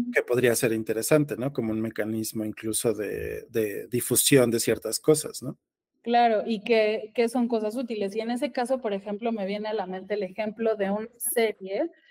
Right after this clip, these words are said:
Speaker 2: que está en Netflix y que se llama, ay, ¿cómo te-? No me acuerdo cómo se llama. Es, es una serie que está basada en hechos reales, es true crime, y se trata de una policía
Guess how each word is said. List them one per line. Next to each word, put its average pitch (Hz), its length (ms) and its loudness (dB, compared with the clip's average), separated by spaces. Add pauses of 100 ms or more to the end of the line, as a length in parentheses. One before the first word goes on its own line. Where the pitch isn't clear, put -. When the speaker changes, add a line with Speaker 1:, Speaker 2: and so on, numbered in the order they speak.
(200)
Speaker 2:
que 208 60 2
está 202 280 2
en 247 200 8
Netflix 240 1040 -4
y 226 240 0
que 247 160 4
se 247 320 2
llama, 277 920 2
ay, 226 320 -16 (260)
¿cómo 220 180 -12
te-? 202 160 -8
No 208 120 -2
me 233 100 6
acuerdo 226 260 2
cómo 226 140 -2
se 202 140 0
llama. 175 240 0 (560)
Es, 233 120 4
es 254 260 8
una 294 260 12
serie 240 580 4
que 190 180 0
está 185 220 -4
basada 214 320 0
en 208 80 -4
hechos 196 280 -4
reales, 196 520 0
es - 220 -12
true 202 240 -2
crime, 214 440 0 (300)
y 214 120 -4
se 208 160 2
trata 233 420 4
de 214 120 4
una 208 260 -2
policía 208 840 0